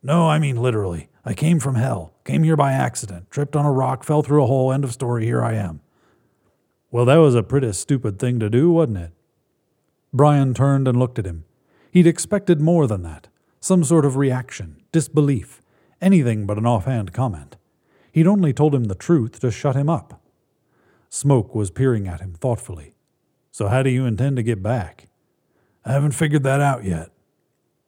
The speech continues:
Smoke sighed. "Pity. I was hoping you might have." "What do you mean?" Smoke looked at him for a long time before answering, slowly sipping his tea. "It was probably the very same rock.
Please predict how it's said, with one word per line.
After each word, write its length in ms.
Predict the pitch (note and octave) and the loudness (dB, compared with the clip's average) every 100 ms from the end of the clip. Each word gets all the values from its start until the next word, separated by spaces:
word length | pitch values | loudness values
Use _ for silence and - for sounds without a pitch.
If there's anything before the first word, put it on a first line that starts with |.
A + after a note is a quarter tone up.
| _ | _
Smoke 380 | - B2+ G#2+ - | -8 -4 -4 -4
sighed. 480 | - A2+ F#2+ D#2+ E2 _ _ _ _ _ | -6 -4 -4 -8 -14 _ _ _ _ _
"Pity. 340 | C3+ A#2 F2+ - _ _ | -4 -2 -4 -10 _ _
I 80 | C#3+ | -2
was 160 | C3+ | 0
hoping 280 | A#2+ B2 A2+ | 0 0 -2
you 100 | G#2 | -2
might 260 | A2+ D3 G2 | -2 -2 -4
have." 220 | E2+ - _ _ _ _ _ - | -8 -14 _ _ _ _ _ -8
"What 200 | C3 D3+ | -2 0
do 60 | |
you 120 | D3+ | 2
mean?" 380 | D#3+ F#3 G#2+ D2 _ _ _ _ _ _ _ - | 2 2 0 -8 _ _ _ _ _ _ _ -12
Smoke 400 | - D3 C3+ C#3+ | 0 4 4 2
looked 240 | C#3 - | 0 0
at 80 | A2+ | -2
him 120 | G#2 | -2
for 120 | F#2 | -2
a 60 | A2 | 0
long 280 | A#2+ A#2+ G#2+ | 2 2 0
time 300 | B2+ A2+ G2+ | -2 0 -2
before 280 | F2+ A#2 G#2+ | -4 -2 -2
answering, 520 | A2+ F#2+ G2 F2 E2+ _ | -2 -4 -8 -10 -12 _
slowly 420 | - D3+ B2+ F2+ | 0 2 2 0
sipping 360 | - C3 A#2 G2 | -4 -6 -4 -4
his 180 | F#2 | -6
tea. 380 | - C3 F2+ D#2 _ _ _ _ _ _ _ _ - | -6 -6 -6 -12 _ _ _ _ _ _ _ _ -6
"It 80 | |
was 140 | A2 G2+ | -4 -4
probably 480 | - F#3 F3+ C3 G#2 | 0 0 2 0 -2
the 80 | |
very 300 | G#2 C3+ B2+ | -2 0 0
same 320 | G2+ D3 B2+ A2+ | -2 -4 -4 -2
rock. 420 | C3 G2 - | -4 -6 -16